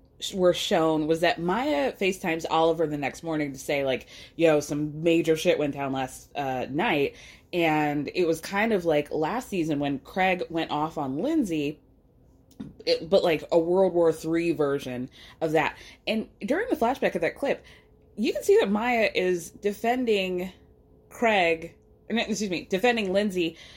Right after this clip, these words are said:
to Craig. And I think that's very, um,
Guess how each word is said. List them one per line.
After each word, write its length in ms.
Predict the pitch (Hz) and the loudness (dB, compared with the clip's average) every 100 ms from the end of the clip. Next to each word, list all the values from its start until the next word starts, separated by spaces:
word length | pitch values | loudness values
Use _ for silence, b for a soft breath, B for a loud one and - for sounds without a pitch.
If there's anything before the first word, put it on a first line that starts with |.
| B B _ - | B B _ -6
to 240 | - 285 294 | 0 0 0
Craig. 480 | 196 139 123 131 - B B 180 | -2 0 0 -4 -10 B B 2
And 340 | 196 190 185 - | 4 4 0 0
I 200 | 190 202 | 0 0
think 220 | 220 214 | -2 -2
that's 180 | 196 185 | -2 0
very, 480 | 175 175 160 156 - | 2 2 0 -2 -4
um, 460 | 165 151 143 143 | -2 -2 -4 -8